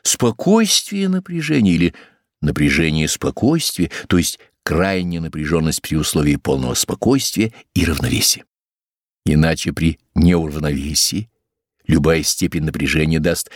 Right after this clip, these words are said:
разрушительные следствия. Надо уяснить себе до конца нераздельность и неотделимость этих двух явлений.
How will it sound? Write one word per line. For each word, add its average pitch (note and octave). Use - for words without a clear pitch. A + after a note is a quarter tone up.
разрушительные F2
следствия. -
Надо E2+
уяснить D2
себе B1+
до G#1+
конца -
нераздельность B2
и G2+
неотделимость F#2
этих E2+
двух -
явлений. A2+